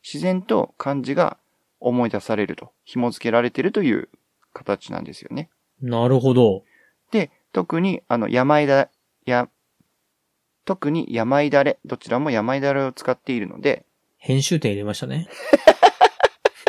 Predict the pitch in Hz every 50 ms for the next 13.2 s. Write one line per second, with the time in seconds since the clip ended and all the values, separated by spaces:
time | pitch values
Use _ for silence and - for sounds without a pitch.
0 | - - - - - - _ _ _ _ - - - - _ - - _ _ _
1 | _ _ - 285 - _ _ - 240 233 185 - - 135 131 131 127 120 110 -
2 | - 160 170 165 - 175 185 175 143 123 110 110 107 95 - - - - - 170
3 | 175 175 160 - - 156 156 - 80 151 156 139 107 107 98 90 87 95 90 -
4 | - - 135 165 175 156 131 120 135 120 127 120 - 156 147 - 147 127 110 110
5 | 123 127 - 135 135 139 139 - - - - - - - - - _ - - -
6 | - - - - - 508 - - - - - - - - - - - - - -
7 | - - - - _ - 233 - - _ 190 - - - - - - - - -
8 | 156 156 151 151 147 143 143 135 139 123 - - - - 233 - - 160 160 160
9 | 156 156 147 147 139 139 139 135 135 123 143 156 - - - - - - 262 247
10 | - - 453 - - 440 440 151 - - 453 - - 160 170 160 - - - -
11 | - - 415 403 - - 466 262 254 247 - - - - - - - - 185 175
12 | 165 165 175 165 151 - 123 110 98 - 151 131 123 - - 117 107 107 101 -
13 | 113 101 92 90